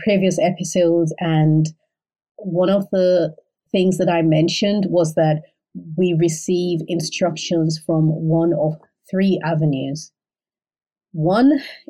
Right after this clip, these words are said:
is our physical environment, and this shows up via conversations with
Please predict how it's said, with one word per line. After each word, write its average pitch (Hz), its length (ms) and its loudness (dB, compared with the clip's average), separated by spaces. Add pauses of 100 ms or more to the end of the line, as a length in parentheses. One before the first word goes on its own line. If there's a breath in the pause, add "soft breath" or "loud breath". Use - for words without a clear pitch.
is 185 160 0
our 170 160 2
physical 170 380 0
environment, 151 640 0
and 165 120 0
this 302 180 0
shows 170 280 0
up 160 200 0
via 156 280 0
conversations 185 1040 -2
with 165 140 0